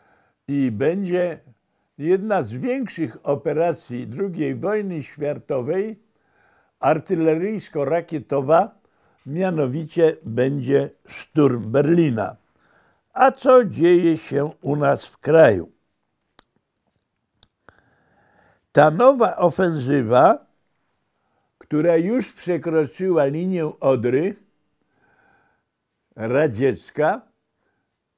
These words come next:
czyli ta końcówka operacji Bagration, będzie kończyła się szturmem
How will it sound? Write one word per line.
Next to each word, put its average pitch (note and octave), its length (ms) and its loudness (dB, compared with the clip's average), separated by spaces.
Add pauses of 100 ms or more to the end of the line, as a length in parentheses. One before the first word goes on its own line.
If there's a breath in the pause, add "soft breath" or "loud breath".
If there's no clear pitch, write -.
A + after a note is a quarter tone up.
czyli D#3+ 380 -4
ta E3+ 420 0 (560)
końcówka D#3+ 800 -4
operacji D#3 720 -4
Bagration, D3+ 960 -6 (680)
będzie G3+ 520 -4
kończyła G3 640 -2
się D#3 260 -6
szturmem D#3 800 -6